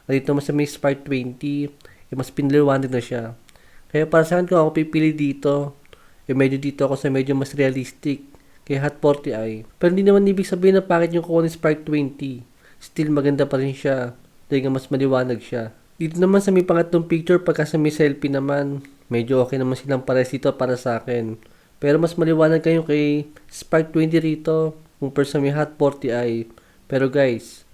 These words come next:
maitim talaga ako. Kaya still mas realistic yung kay Hot forty I dito. Dito naman sa may pangatlong picture, medyo mas titid nung kuha ni Spark twenty compare kay Hot forty I. Pero para sa akin, okay naman silang parehas dyan. Dito naman pagka sobrang madilim sa may selfie camera nila,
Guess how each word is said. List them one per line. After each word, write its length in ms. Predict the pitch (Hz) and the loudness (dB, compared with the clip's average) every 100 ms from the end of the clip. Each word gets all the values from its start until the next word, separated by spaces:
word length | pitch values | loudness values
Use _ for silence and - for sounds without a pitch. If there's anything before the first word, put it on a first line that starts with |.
| _ | _
maitim 320 | 135 139 143 143 | -2 0 0 -2
talaga 480 | 143 139 131 123 | 2 2 2 0
ako. 320 | 117 123 113 - - | -2 -4 -6 -10 -10
Kaya 160 | - 147 | -2 -2
still 240 | - 165 | 2 2
mas 160 | 160 - | 2 2
realistic 480 | 156 147 151 - 160 | 2 2 0 -4 -2
yung 160 | 156 | 0
kay 80 | 143 | -2
Hot 160 | 147 - | -4 -2
forty 320 | 143 139 151 | 0 2 2
I 160 | 143 | 2
dito. 480 | 135 123 - 123 117 - _ - | -2 -6 -6 -6 -6 -12 _ -8
Dito 240 | 123 143 | -4 0
naman 160 | 156 170 | 2 2
sa 160 | 156 | 0
may 80 | 151 | 0
pangatlong 400 | 147 143 147 143 | 0 0 0 -2
picture, 720 | 139 135 - 147 147 143 139 - | -2 -6 -2 2 2 2 -2 -4
medyo 240 | 123 131 | -2 0
mas 160 | 135 135 | -2 -2
titid 400 | 147 147 156 151 | -2 2 2 0
nung 80 | 135 | -2
kuha 240 | 139 139 | 0 0
ni 80 | 143 | 0
Spark 400 | 139 143 139 139 | -2 -2 -2 -2
twenty 640 | 143 135 127 147 131 120 117 _ | -2 -2 -6 -8 -8 -8 -14 _
compare 320 | - 143 151 | -6 0 0
kay 160 | 160 160 | 0 -2
Hot 160 | 165 | -2
forty 320 | - 147 147 131 | 0 0 0 -2
I. 400 | 123 120 110 - _ _ - | 0 -2 -6 -14 _ _ -2
Pero 160 | 160 | 0
para 160 | 170 185 | 2 2
sa 160 | 180 185 | 2 0
akin, 160 | 185 | 2
okay 160 | 165 160 | 2 0
naman 240 | 156 156 | 0 0
silang 160 | 156 147 | -2 -2
parehas 400 | 147 135 131 - | 0 0 0 -2
dyan. 400 | 120 120 113 117 - - | -4 -4 -6 -14 -20 -8
Dito 240 | 156 156 185 | -2 4 4
naman 160 | 202 | 4
pagka 240 | 196 190 180 | 2 0 0
sobrang 320 | 175 175 175 | 2 4 4
madilim 400 | 170 170 170 175 | 4 2 2 2
sa 80 | 175 | 0
may 80 | |
selfie 400 | 165 160 156 156 | 0 0 0 0
camera 320 | 151 151 151 147 | 0 2 2 0
nila, 480 | 147 143 143 139 | 0 0 -2 -6